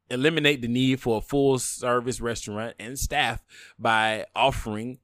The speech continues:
home delivery. <clears throat> While some consumers may appreciate the novelty or added convenience,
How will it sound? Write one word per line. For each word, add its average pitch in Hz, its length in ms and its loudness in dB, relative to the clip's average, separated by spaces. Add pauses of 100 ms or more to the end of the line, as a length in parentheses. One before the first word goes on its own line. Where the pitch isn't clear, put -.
home 127 280 0
delivery. 175 500 0 (720)
<clears throat> - 80 0 (340)
While 139 260 6
some 185 280 2
consumers 165 600 2
may 127 160 2
appreciate 117 640 0
the 101 80 -8
novelty 117 540 0
or 90 200 -4
added 120 320 -2
convenience, 104 600 -8